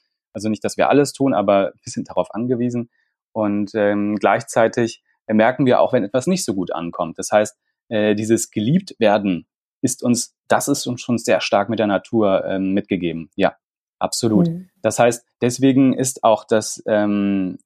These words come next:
Speaker 1: Lieben, Lernen viel, viel wichtiger. Allerdings, und auch das, ähm, merke ich immer wieder in der Zusammenarbeit mit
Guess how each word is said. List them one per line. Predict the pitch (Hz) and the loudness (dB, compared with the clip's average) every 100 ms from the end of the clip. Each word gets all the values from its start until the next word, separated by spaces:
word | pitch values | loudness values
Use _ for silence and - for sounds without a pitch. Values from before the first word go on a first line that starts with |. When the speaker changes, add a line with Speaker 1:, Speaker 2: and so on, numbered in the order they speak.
| - | -6
Speaker 1:
Lieben, | 104 107 160 165 104 95 | -2 0 0 2 0 0
Lernen | 107 92 98 127 117 110 | 0 0 2 2 2 0
viel, | - 123 123 | -2 -2 -2
viel | - 120 101 | -2 -2 -2
wichtiger. | 127 - 107 90 71 - _ _ - | -4 -4 -4 -2 -4 -8 _ _ 0
Allerdings, | 110 110 101 143 185 - - - | 4 4 4 4 2 -2 -12 -6
und | 110 | -2
auch | 104 - | 0 0
das, | 110 123 - - | 0 0 -2 -4
ähm, | 117 117 113 113 113 | -2 0 0 -2 -2
merke | 110 110 - | -2 -4 -6
ich | - | -4
immer | 127 123 | -2 0
wieder | 113 110 98 | 0 0 0
in | 104 | 0
der | 101 | -2
Zusammenarbeit | - 98 131 123 101 104 110 | -2 0 2 2 2 2 -2
mit | 101 | -6